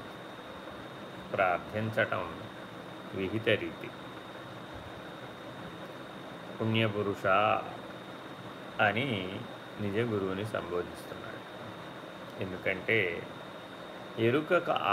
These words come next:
ఆవల నిశ్శబ్దమే ఉన్నది, మాట లేదు. ఎరుక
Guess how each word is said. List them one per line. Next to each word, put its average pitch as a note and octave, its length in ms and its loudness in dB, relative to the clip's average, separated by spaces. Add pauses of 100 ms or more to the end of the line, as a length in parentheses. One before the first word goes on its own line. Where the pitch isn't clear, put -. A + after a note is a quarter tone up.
ఆవల B2 300 8 (1040)
నిశ్శబ్దమే G#2 720 2
ఉన్నది, F2 280 -8 (680)
మాట F2 280 2 (140)
లేదు. D#2+ 240 -6 (1600)
ఎరుక C#3+ 240 6